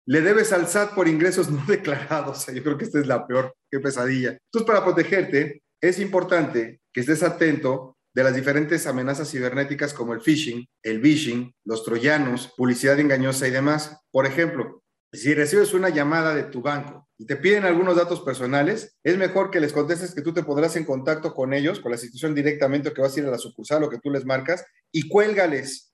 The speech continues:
También tienes que mantener una estricta vigilancia de tus estados de cuenta, de tus facturas y de a quién le entregas tu información personal y cómo la protegen.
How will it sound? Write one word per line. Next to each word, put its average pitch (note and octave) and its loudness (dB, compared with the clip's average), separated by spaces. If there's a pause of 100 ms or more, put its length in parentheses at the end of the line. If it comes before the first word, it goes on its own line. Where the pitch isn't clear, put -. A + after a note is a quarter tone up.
(120)
También F3+ 2
tienes G3 -4
que - -2
mantener D3 2
una E3+ 0
estricta E3 -4
vigilancia D3 0
de C3+ -4
tus C3 -12
estados D3+ 2
de C3+ 0
cuenta, D3+ 0 (160)
de C3+ -4
tus C3 -4
facturas C#3 4 (120)
y C3 -4
de D#3+ 4
a D3 -2
quién E3+ 2
le E3+ 2
entregas E3 2
tu D3+ -2
información C3 -2
personal D3+ -2
y A#2+ -10
cómo D3+ 2
la C#3+ 2
protegen. D3 -2